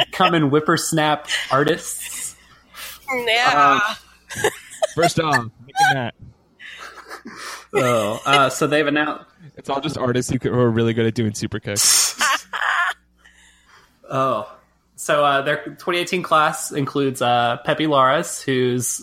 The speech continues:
Speaker 1: uh, the artist for this first quarter of the Avengers No Surrender, um, weekly, which we're gonna talk about, uh, after our break. Um, Javier Guerin, who has done a bunch of things at Marvel. He did part of the, the I V X stuff,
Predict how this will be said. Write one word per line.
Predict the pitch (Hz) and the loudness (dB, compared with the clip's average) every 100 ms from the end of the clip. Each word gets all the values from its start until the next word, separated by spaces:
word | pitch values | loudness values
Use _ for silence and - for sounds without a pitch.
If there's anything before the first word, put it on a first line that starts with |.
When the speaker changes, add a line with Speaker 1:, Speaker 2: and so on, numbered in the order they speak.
| - 127 | -12 -6
Speaker 1:
uh, | 131 120 110 107 - | 0 2 2 0 0
the | |
artist | 123 131 135 - | 2 2 0 -6
for | 123 | -6
this | 117 - | -6 -6
first | - 131 127 - - - - - _ _ | -2 -2 -2 -6 -8 -16 -20 -20 _ _
quarter | - 147 131 127 | -4 -2 0 0
of | 117 113 | 0 -2
the | 113 | -2
Avengers | 113 117 123 123 117 | -4 -2 -2 -2 -4
No | 117 | -6
Surrender, | 113 117 113 113 113 117 - | -4 -4 -2 0 0 -2 -2
um, | 113 107 104 107 117 _ _ - | -4 -2 -4 -6 -12 _ _ -6
weekly, | 123 135 143 | -6 -2 -2
which | 127 - | -2 -6
we're | 117 | -8
gonna | 113 | -6
talk | 117 104 | -6 -6
about, | 107 107 101 - - | -4 -2 -2 -4 -4
uh, | 110 95 - | -2 -2 -2
after | 107 - | -4 -4
our | 101 | -2
break. | 123 139 - _ - _ - | 0 -2 -4 _ -20 _ -2
Um, | 113 107 120 | 2 2 0
Javier | - 143 139 127 | 0 2 2 2
Guerin, | 131 143 156 160 156 | 0 2 2 0 -6
who | - 127 127 123 | -4 -2 -2 -2
has | 139 127 | -4 -2
done | 131 | -2
a | 123 | 0
bunch | 135 131 | -2 -4
of | - | -4
things | 135 131 - - - - _ 143 | -4 -4 -6 -12 -20 -20 _ -2
at | 135 | 0
Marvel. | 139 143 139 139 | 2 4 2 2
He | 139 | 0
did | 117 - | -4 -2
part | 123 | -2
of | 117 | -2
the, | 110 113 110 104 113 | -2 -2 -2 -4 -4
the | 117 | -2
I | 120 | -2
V | 113 123 | -2 -2
X | 151 - | -2 -4
stuff, | - 147 | -2 0